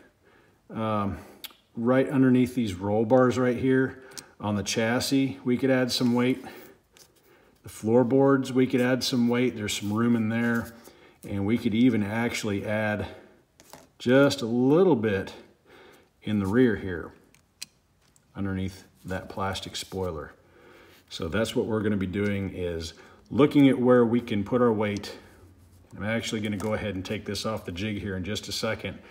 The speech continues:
and find out exactly how much weight I do need to add. Okay, car is removed off of the jig. What we're gonna wanna do is make sure that we've got about the same amount of wheel play on each side,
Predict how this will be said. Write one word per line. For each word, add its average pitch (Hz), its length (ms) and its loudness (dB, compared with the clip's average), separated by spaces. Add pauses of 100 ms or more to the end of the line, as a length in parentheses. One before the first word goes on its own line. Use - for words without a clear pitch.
(500)
and 90 240 -6
find 107 240 0
out - 160 -6
exactly 92 420 -4
how 95 140 -4
much 101 280 -4
weight 92 220 -4
I 90 120 -10
do 92 200 -6
need 87 200 -6
to 76 120 -10
add. 76 300 -10 (1200)
Okay, - 340 2
car 156 320 2
is 135 140 2
removed 139 380 4
off 135 240 2
of 117 40 -6
the 117 80 0
jig. 120 480 2 (400)
What - 160 -4
we're 127 140 4
gonna 127 120 6
wanna 120 220 4
do 117 240 4
is 104 140 0
make 120 240 2
sure 110 600 2 (920)
that 208 140 -2
we've 208 160 6
got 143 200 4
about 123 280 2
the 120 80 0
same 123 360 0
amount 107 300 0
of 104 140 -2
wheel 113 240 2
play 90 280 -4
on 80 200 -6
each 113 260 -6
side, 82 500 -4